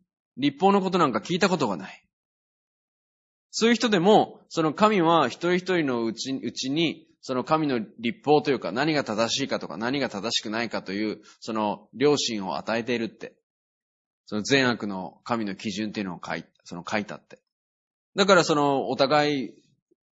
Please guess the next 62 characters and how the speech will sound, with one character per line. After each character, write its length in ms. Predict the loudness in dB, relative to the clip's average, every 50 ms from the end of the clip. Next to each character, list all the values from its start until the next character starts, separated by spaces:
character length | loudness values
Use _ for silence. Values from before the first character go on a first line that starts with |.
| -20 -20 -20 _ -8
弁 300 | -2 0 2 2 2 2
明 180 | 2 2 2 2
し 180 | 2 2 2
合 60 | 2
っ 60 | 2 0
た 120 | -2 0
り、 380 | 2 2 0 0 -2 -6 _ _ _ _ _ _ _ _ -16 -6
責 180 | -2 0 2
め 80 | 2 4
合 60 | 2
っ 100 | 2 0
た 100 | -2 -2
り 60 | -2
す 120 | -2 -2 -2
る 80 | -2
わ 80 | -2 -2
け 80 | -2
で 80 | -8 -10
し 100 | -6 -4
ょ？ 280 | -4 -4 -4 -6 _ _ _ _ _ _ _ _ _ _ _ _ _ _ _ _ _ _ _ _ _ _ _ _ _ _ _
そ 100 | -6 -2
の 60 | 0
元 220 | 0 2 2 2
々 200 | 2 2 2 2
持 100 | 2 0
っ 80 | 0 0
て 80 | 0 0
い 40 |
る 60 | 0 0
の 100 | -2 -2
で、 120 | -2 -2 0
「あ 260 | -2 -2 -2 -2 -2
ん 60 | -2
た 100 | -2 -2
な 100 | -2 -2
ん 40 | -2
で 80 | -2 -2
こ 120 | -2 -2
ん 40 | -4
な 80 | -4
こ 80 | -4 -4
と 100 | -6 -6
し 100 | -4 -2
た 120 | -2 -2
ん 60 | -2 0
だ」 100 | -2 -4
っ 80 | -4 -6
て、 160 | -10 -10 -10
「そ 160 | -8 -6 -4
れ 80 | -2 0
は 60 | 2
悪 220 | 4 4 4 4
い 40 | 4
じ 80 | 4 2
ゃ 40 |
な 140 | 2 2 2
い 100 | 0 0
か」 140 | 0 -2 -2
っ 40 | -2
て、 120 | -4 -6 -8
そ 100 | -8 -8
の 160 | -8 -8